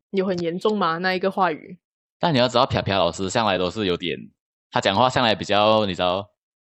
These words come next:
Speaker 2: 比较直的嘛。
Speaker 1: 双子座，容易得罪人。
Speaker 2: 嗯，对，容易得罪人，所以，啊，他是双子座的。
Speaker 1: 对啊。
Speaker 2: 哦，难怪啦，他的那个跟我那么不啱嘛。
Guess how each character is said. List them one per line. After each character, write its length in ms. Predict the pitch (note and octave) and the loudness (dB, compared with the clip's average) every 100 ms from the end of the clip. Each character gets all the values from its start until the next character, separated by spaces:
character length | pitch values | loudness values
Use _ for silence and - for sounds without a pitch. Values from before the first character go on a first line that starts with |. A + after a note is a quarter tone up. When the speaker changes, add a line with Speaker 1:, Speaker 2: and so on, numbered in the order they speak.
| - | -6
Speaker 2:
比 60 | |
较 140 | F2+ A#2+ | 0 0
直 280 | F3+ F3+ D#2+ | 0 -6 -2
的 120 | E2 | 0
嘛。 100 | C#2+ | -2
Speaker 1:
双 40 | |
子 60 | G#1 | -6
座， 0 | _ | _
容 220 | E3+ E3+ | -6 -6
易 40 | |
得 140 | F3 E3+ | -6 -6
罪 160 | E3+ | -6
人。 100 | D#3+ | -6
Speaker 2:
嗯， 280 | F2 - D2+ E2+ _ _ | -6 -6 -8 -14 _ _
对， 160 | G2+ | 2
容 180 | F2+ E2 | 2 0
易 60 | G2 | -2
得 100 | F2 | -2
罪 200 | F#2+ G2+ | -2 -2
人， 120 | E2 E2 E2+ | -4 -8 -10
所 120 | F2+ E2+ | -6 -4
以， 200 | C#2 - - | -6 -10 -2
啊， 100 | D#3+ | 0
他 100 | F3 | 2
是 120 | E3+ | 2
双 120 | D#3+ | 2
子 80 | B2 | 0
座 220 | A2 B2 | 2 2
的。 160 | F#2 - _ _ _ | 2 -2 _ _ _
Speaker 1:
对 160 | A3 A3+ | -4 -4
啊。 200 | A3 G#3+ _ _ _ - | -6 -12 _ _ _ -12
Speaker 2:
哦， 80 | F2 | -6
难 180 | D#2+ E2+ | -4 -2
怪 220 | F#2+ F#2+ | 0 2
啦， 180 | F#2 F2 | 0 -2
他 120 | F2+ | -4
的 60 | F2+ | -4
那 80 | |
个 260 | F2+ F#2 - _ _ | -2 -4 -4 _ _
跟 100 | - | 0
我 80 | E2 | 0
那 80 | E2+ | 0
么 80 | F#2+ | -2
不 140 | - | -2
啱 180 | G2 D#2+ | -2 -2
嘛。 220 | D2+ D#2 | -4 -10